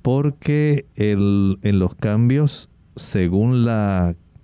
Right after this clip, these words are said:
cantidad de edad que tiene el caballero, la cifra del P S A, el antígeno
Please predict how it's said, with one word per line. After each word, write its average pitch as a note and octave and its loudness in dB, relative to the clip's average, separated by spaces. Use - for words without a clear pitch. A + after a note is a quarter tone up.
cantidad G2 0
de A2 0
edad G#2 0
que G#2 -2
tiene F#2+ 0
el G2 0
caballero, G2+ 0
la G#2+ 0
cifra G#2 -2
del F2 0
P A2+ -2
S G#2 -2
A, F2+ 0
el F2+ 0
antígeno A2+ 0